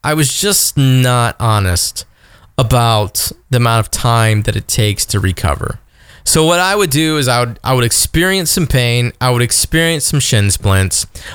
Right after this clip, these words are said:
whatever it was. You know, I would experience these things, and then I would say, "Okay, I'm gonna rest for two days." And then I'm gonna get back and do it. Okay,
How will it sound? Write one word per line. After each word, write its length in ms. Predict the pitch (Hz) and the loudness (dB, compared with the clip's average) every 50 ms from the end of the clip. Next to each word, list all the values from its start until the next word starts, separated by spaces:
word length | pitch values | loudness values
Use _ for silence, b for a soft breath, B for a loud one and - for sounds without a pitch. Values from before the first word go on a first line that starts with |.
| B | B
whatever 320 | B 147 160 185 208 220 214 | B 2 2 4 4 2 2
it 120 | 190 160 | 2 2
was. 500 | 143 131 113 101 90 76 65 - - - - - _ _ _ b b b b b | 2 2 2 2 0 -2 -4 -4 -6 -8 -10 -18 _ _ _ b b b b b
You 100 | b 143 | b 0
know, 80 | 151 160 | 0 2
I 80 | 165 165 | 2 0
would 100 | 165 165 | 0 -2
experience 500 | 147 - - - - 196 208 208 208 - | -2 -2 -2 -2 0 0 0 0 0 -2
these 240 | - 185 170 - - | -2 -2 -2 -2 0
things, 480 | - 123 107 104 98 95 98 95 - - - | 0 0 0 2 0 0 0 -2 -2 -2 0
and 140 | 156 143 | 0 2
then 100 | 156 156 | 2 2
I 40 | 156 | 2
would 60 | 147 | 0
say, 120 | - 143 - - | 0 0 -2 -2
"Okay, 240 | 202 220 - 208 180 | -2 -2 -2 -2 -2
I'm 100 | - 196 | -2 0
gonna 160 | 208 233 214 | 0 0 2
rest 380 | 180 165 170 156 151 147 - - | 2 2 2 2 0 0 -2 -4
for 100 | - 143 | -4 -2
two 140 | - 151 143 | 0 0 2
days." 400 | 123 107 98 95 92 - - - _ b b b b b b | 2 2 0 0 -2 -2 -4 -8 _ b b b b b b
And 100 | 190 269 | 0 2
then 60 | 294 | 2
I'm 60 | 277 | 2
gonna 100 | 254 226 | 2 0
get 120 | 185 185 | 0 0
back 220 | 156 139 131 123 - | -2 -2 -2 -2 -4
and 100 | 120 113 | -4 -2
do 120 | 117 98 | -2 -2
it. 180 | 69 55 - - - - _ _ _ _ _ _ _ _ _ _ _ - _ _ _ _ _ _ _ - | -4 -4 -8 -12 -20 -20 _ _ _ _ _ _ _ _ _ _ _ -20 _ _ _ _ _ _ _ -4
Okay, 340 | - - - 160 170 - - | -4 -2 -2 -2 -4 -4 -8